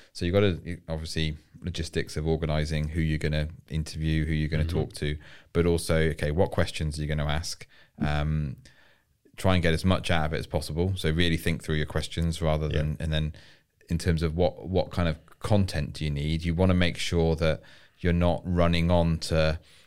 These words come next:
Speaker 1: you know, one question leads into a half hour answer. That's gonna
Speaker 2: Mm.
Speaker 1: be really hard to edit. So there's a bit of discipline involved in thinking, well, okay, what,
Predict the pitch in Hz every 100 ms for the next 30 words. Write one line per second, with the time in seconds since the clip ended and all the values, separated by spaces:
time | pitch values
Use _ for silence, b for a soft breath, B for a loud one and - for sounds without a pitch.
0 | B 85 76 78 90 85 - 80 - 82
1 | 80 82 78 85 80 - 80 76 76 80
2 | 78 85 78 78 82 76 - 76 78 76
3 | 98 76 73 76 73 78 73 80 73 64
4 | - 78 76 82 90 87 67 90 80 73
5 | 78 76 76 76 82 80 73 76 80 78
6 | 73 76 73 B B B B - 78 78
7 | 85 78